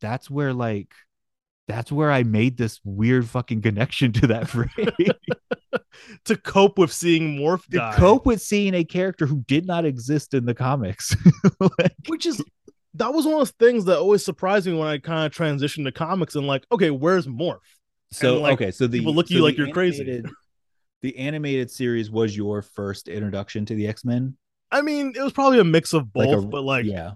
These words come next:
Speaker 2: yeah, my memory of actually, like, I want to read an X-Men book. When that happened, 'cause I, I think I showed you before, like, my first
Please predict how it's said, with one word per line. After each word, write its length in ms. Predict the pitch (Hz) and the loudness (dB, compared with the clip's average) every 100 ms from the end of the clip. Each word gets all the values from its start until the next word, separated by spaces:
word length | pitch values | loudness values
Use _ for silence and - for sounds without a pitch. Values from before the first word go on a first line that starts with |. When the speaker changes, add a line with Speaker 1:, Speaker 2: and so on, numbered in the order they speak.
| - | -10
Speaker 2:
yeah, 280 | 175 185 113 | 2 2 2
my 260 | 123 165 170 | 2 4 4
memory 640 | 160 165 175 185 175 160 | 2 2 2 2 2 2
of 100 | 147 | 0
actually, 400 | 139 143 - 143 | -2 -6 -6 -6
like, 80 | 131 _ - | -8 _ -8
I 100 | 131 | -6
want 300 | 117 156 165 | -2 -2 -2
to 140 | 185 | -6
read 320 | 147 147 165 143 | -6 -4 -4 -4
an 120 | 139 | -6
X-Men 400 | 127 - 110 101 | -10 -10 -12 -14
book. 320 | 95 92 - - _ _ _ _ | -16 -18 -20 -20 _ _ _ _
When 180 | 127 160 | -2 0
that 220 | 170 139 | 0 0
happened, 520 | 156 170 156 135 117 - | 0 0 0 -4 -6 -4
'cause 120 | 156 | 0
I, 200 | 160 175 - | 2 0 -2
I 120 | 190 | -4
think 120 | 294 | -4
I 40 | 220 | -2
showed 160 | 196 | -2
you 40 | 160 | -2
before, 300 | 139 165 135 | -2 -2 -4
like, 100 | 117 | -6
my 120 | 117 | -8
first 240 | 156 147 | -4 -4